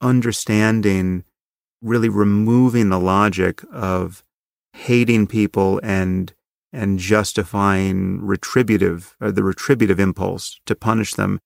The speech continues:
But as you said initially, it's never a question of just letting dangerous people roam the streets. I mean, o-, obviously, if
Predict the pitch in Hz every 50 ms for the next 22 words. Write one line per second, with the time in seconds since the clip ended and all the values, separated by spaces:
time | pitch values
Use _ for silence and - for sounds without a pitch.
0 | _ _ _ _ _ _ _ - 110 107 - - _ _ _ _ _ 113 110 101
1 | 107 101 - - 107 107 - - - 123 110 113 131 - - 113 92 87 90 92
2 | - _ _ _ _ _ - 131 - - 117 113 117 135 160 160 135 113 101 -
3 | - - 113 113 104 - - 107 95 98 85 - - 90 - 110 104 101 104 107
4 | 104 104 98 95 87 - 104 101 107 110 107 92 101 98 92 - - 120 113 -
5 | 104 92 90 90 92 98 104 101 95 90 87 82 - - - 160 160 123 - -
6 | - - 98 101 104 - 110 - 117 117 127 127 131 110 95 - 107 98 95 92
7 | -